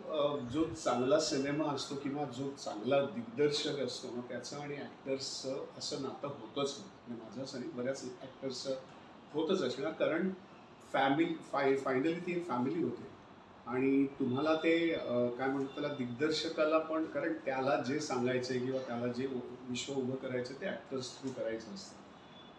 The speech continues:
त्यामुळे ॲक्टर्स आणि दिग-, दिग्दर्शकाचं नातं लागतंच लागतं. आणि काही दिग्दर्शकांबरोबर माझी खूपच चांगलं ट्युनिंग, कारण त्यांची सेन्सिबिलिटीज खूप चांगली मॅच होते.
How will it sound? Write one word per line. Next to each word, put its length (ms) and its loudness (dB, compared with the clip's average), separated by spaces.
त्यामुळे 280 6
ॲक्टर्स 380 2
आणि 180 -2
दिग-, 280 0
दिग्दर्शकाचं 720 -2
नातं 400 -4
लागतंच 500 -4
लागतं. 340 -10
आणि 260 6
काही 340 4
दिग्दर्शकांबरोबर 1080 2
माझी 280 0
खूपच 460 2
चांगलं 280 2
ट्युनिंग, 420 2
कारण 280 2
त्यांची 680 0
सेन्सिबिलिटीज 880 2
खूप 220 -8
चांगली 300 0
मॅच 280 -4
होते. 240 -14